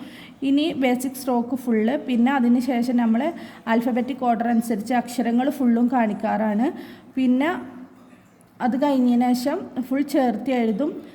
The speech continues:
ഹർക്കത്ത്, തശ്കീൽ, ഓർണമെന്റ് സിംബിൾ ഇതെല്ലാം പഠിപ്പിക്കും. ഇൻഷാ അല്ലാ ഫ്രീ കോഴ്സ് മൂന്ന് ക്ലാസ്സത്തെ കോഴ്സാണ്. അതിന് കുറച്ച് വർക്കേ നമ്മൾ കാണിക്കാൻ പറ്റുള്ളൂ. ഇൻഷാ അല്ലാ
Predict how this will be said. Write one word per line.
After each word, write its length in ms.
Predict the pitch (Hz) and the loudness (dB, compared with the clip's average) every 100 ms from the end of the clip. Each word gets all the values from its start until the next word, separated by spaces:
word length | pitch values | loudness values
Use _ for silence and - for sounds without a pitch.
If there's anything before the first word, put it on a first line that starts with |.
| - - - | -20 -8 -2
ഹർക്കത്ത്, 600 | 254 240 - 208 214 330 427 | 0 0 -4 -6 -4 -6 -2
തശ്കീൽ, 440 | 262 - - 240 277 254 | -2 -2 -2 0 2 2
ഓർണമെന്റ് 440 | 220 226 226 202 | 2 2 2 0
സിംബിൾ 260 | 220 226 262 415 - | 2 2 0 -4 -2
ഇതെല്ലാം 480 | 220 226 233 247 285 254 | 0 0 2 0 2 0
പഠിപ്പിക്കും. 540 | 202 202 208 - 302 - - - - | 0 -4 -8 -6 -8 -8 -16 -18 -2
ഇൻഷാ 280 | 247 - 285 285 | -2 0 0 0
അല്ലാ 220 | 254 269 339 - - - - - - | 2 0 -2 -10 -18 -20 -18 -12 -6
ഫ്രീ 120 | 254 262 | -6 -2
കോഴ്സ് 280 | 294 269 320 294 | 0 0 2 4
മൂന്ന് 160 | 240 254 | 4 2
ക്ലാസ്സത്തെ 340 | 240 233 247 240 | 0 0 -4 -4
കോഴ്സാണ്. 500 | 226 202 226 214 233 - - - - 233 | -2 -2 -2 0 0 -2 -10 -18 -8 -2
അതിന് 300 | 220 247 359 - - 285 | 2 2 0 -6 -6 -2
കുറച്ച് 340 | 262 - - 294 | -2 -2 -2 2
വർക്കേ 320 | 254 - 262 262 | 0 0 -2 2
നമ്മൾ 160 | 240 262 349 - | 2 0 -4 -2
കാണിക്കാൻ 360 | 247 226 226 233 | 0 0 0 0
പറ്റുള്ളൂ. 500 | 226 - 233 208 226 359 - - - - | -2 -2 -2 0 -2 -4 -10 -20 -20 -4
ഇൻഷാ 200 | 240 233 269 | -2 0 0
അല്ലാ 120 | 269 | 2